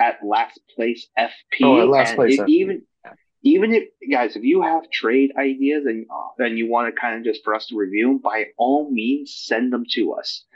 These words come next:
Speaker 1: And we will gladly just go over it. I really like the trade review idea. I think that was a, a very fun segment to just end the day. So by all means, just, like,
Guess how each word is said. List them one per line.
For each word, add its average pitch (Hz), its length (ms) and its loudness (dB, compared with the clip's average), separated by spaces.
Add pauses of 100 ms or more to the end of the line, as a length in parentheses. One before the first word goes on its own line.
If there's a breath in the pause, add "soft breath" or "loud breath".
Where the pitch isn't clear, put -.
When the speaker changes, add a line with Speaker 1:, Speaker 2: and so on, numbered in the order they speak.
(220 soft breath)
Speaker 1:
And 107 160 0
we 120 120 4
will 110 260 2
gladly 104 800 -2
just - 220 -6
go 98 180 0
over 95 160 -4
it. - 80 -6
I 123 100 2
really 131 380 4
like 120 280 0
the - 140 -12
trade 120 460 -2
review 135 380 4
idea. 143 340 0
I 107 100 0
think 117 200 -8
that 107 100 -6
was 101 120 -6
a, - 200 -8
a 98 120 -6
very 107 340 0
fun 110 220 -6
segment 117 480 -4 (100)
to 104 180 -2
just - 300 -2
end 117 220 -4
the 127 60 -4
day. 147 280 -2 (480 loud breath)
So 107 520 0 (280)
by 117 180 0
all 139 220 2
means, 120 360 -4
just, - 320 -12 (180)
like, 101 340 -4